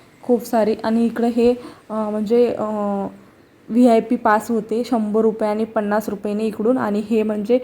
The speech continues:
अ, ह्या जे, हे जे मोठी, अ, भीड दिसते इकडं फक्त दहा रुपयाचा पास होता आणि फ्रीसुद्धा, अ, तुम्हाला मंदिरात जाता येतं फुर-, फ्री. म्हणजे वेगवेगळ्या लाईन होत्या, खूप गर्दी असली तरी पण एकदम सिस्टमॅटिक होतं.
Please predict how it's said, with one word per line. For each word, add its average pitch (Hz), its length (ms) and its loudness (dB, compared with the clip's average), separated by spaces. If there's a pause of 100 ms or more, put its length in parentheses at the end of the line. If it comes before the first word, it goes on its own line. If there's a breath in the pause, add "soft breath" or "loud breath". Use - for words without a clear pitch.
(340 loud breath)
अ, - 20 -8
ह्या 214 340 0
जे, 214 260 0
हे 226 220 0
जे 220 100 -2
मोठी, 220 580 -4
अ, 214 180 -4
भीड 220 320 2
दिसते 220 280 -2
इकडं 226 240 -2
फक्त 226 260 -4
दहा 226 260 2
रुपयाचा 214 340 0
पास 208 260 -4
होता 208 200 -6 (340 loud breath)
आणि 226 180 2
फ्रीसुद्धा, 247 760 2 (380 loud breath)
अ, 202 340 0
तुम्हाला 214 300 0
मंदिरात 208 480 0
जाता 208 240 0
येतं 185 220 -4
फुर-, 208 360 -6
फ्री. 208 120 0
म्हणजे 226 540 2
वेगवेगळ्या 226 480 4
लाईन 214 280 2
होत्या, 214 340 -2 (100)
खूप 226 320 -4
गर्दी 220 500 2
असली 233 340 2
तरी 220 220 0
पण 254 200 -2
एकदम 226 340 0
सिस्टमॅटिक 220 680 -4
होतं. 226 300 0